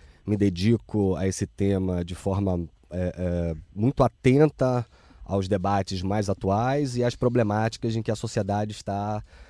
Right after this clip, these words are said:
colocando a gente pra debater, né? Então é um tema que eu levo muito a sério e acho que as instituições esportivas, né, no caso em particular de hoje, do tema de hoje,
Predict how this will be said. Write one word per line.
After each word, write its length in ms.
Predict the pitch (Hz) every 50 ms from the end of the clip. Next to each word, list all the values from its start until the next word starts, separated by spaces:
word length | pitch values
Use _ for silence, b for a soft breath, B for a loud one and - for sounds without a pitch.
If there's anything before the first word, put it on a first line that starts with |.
| b b b b b b b
colocando 720 | - 113 123 127 120 - - - 131 135 139 143 143 135 127
a 80 | 120 107
gente 640 | 98 110 110 113 117 113 - - 123 117 117 110 - -
pra 240 | - 104 104 110
debater, 520 | 107 98 110 110 117 113 - 95 85 80 76 73 b b b b
né? 160 | - 82 87 95
Então 360 | 90 - 95 101 104 104 101
é 80 | 95
um 140 | 98 98 101
tema 360 | 92 - - 95 101 107 104
que 120 | 101 - 107
eu 40 | 95
levo 260 | 95 98 101 95 95
muito 240 | 98 107 120 - 101
a 20 |
sério 480 | 92 - - 107 104 113 123 131 147 147 b b b b b b b b b -
e 120 | 98 101
acho 360 | 98 104 113 113 - - 123
que 480 | 110 - - - 107 110 117 120 117 113
as 120 | 107 101
instituições 540 | 104 107 - - - 113 104 - - 104 104
esportivas, 720 | - - 139 135 - - - 120 131 160 180 165 156 127 98
né, 240 | 101 101 110 123 123
no 140 | 104 92
caso 260 | - - 92 92 90 95
em 40 |
particular 520 | 92 - 85 - - - - 98 95 98 98
de 120 | 90 95
hoje, 280 | 101 104 117 151 160 123
do 80 | 104
tema 240 | 92 - 95 95 101
de 80 | 104 117
hoje, 300 | 123 120 135 156 151